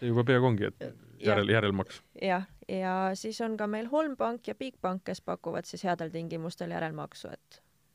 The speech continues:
Speaker 2: seda lihtsalt tuleb küsida.
Speaker 1: Ma läheks korra tagasi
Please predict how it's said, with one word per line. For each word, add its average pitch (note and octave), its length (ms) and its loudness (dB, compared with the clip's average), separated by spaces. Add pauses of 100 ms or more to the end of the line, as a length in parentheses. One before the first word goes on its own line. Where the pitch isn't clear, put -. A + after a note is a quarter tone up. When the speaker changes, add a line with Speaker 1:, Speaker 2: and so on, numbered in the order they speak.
(140)
Speaker 2:
seda D#3+ 260 -10
lihtsalt E3+ 320 -12
tuleb E3+ 280 -6
küsida. - 400 -10 (960)
Speaker 1:
Ma C#3 80 0
läheks F3 220 6
korra E3+ 180 6
tagasi G#2+ 720 4